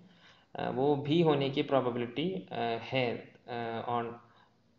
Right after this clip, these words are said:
थर्टीन सितंबर को। और फोर्टीन सितंबर को, अ, heavy rainfall at isolated places में चांसेस हैं, और उसके बाद based on present observations, अ, कोई वेदर वार्निंग की चांसेस नहीं है।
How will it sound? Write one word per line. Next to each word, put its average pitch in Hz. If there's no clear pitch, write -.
थर्टीन 127
सितंबर 117
को। 156
और 135
फोर्टीन 135
सितंबर 135
को, -
अ, 120
heavy 127
rainfall 131
at 127
isolated 120
places -
में 117
चांसेस 113
हैं, 156
और 147
उसके 135
बाद 131
based 131
on 123
present 139
observations, 131
अ, 120
कोई 123
वेदर 127
वार्निंग 120
की 135
चांसेस 113
नहीं 110
है। 101